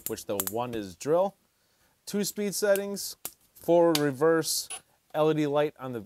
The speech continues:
little L E D light on the base. It does, uh, have a bit holder, which that's old school. No drills have bit holders anymore, uh, besides, uh,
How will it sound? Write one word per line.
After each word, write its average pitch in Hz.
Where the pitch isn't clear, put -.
little 143
L 135
E 143
D 135
light 131
on 120
the 101
base. 131
It 113
does, 135
uh, 117
have 117
a 90
bit 156
holder, 156
which 101
that's 120
old 143
school. 143
No 127
drills 139
have 123
bit 123
holders 127
anymore, 123
uh, 104
besides, 110
uh, 95